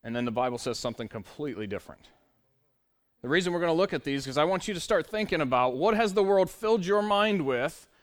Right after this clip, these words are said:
and told you is true about these topics.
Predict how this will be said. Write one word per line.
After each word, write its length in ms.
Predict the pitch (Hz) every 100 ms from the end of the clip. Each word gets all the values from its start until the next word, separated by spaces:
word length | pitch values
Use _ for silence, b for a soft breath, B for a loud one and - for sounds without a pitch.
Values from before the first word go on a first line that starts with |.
| b
and 180 | - 151
told 340 | - 247 254 175
you 180 | 190
is 220 | 190 160 -
true 420 | - 254 180 156
about 260 | 151 156
these 200 | 175 165
topics. 580 | - 143 - 92 - -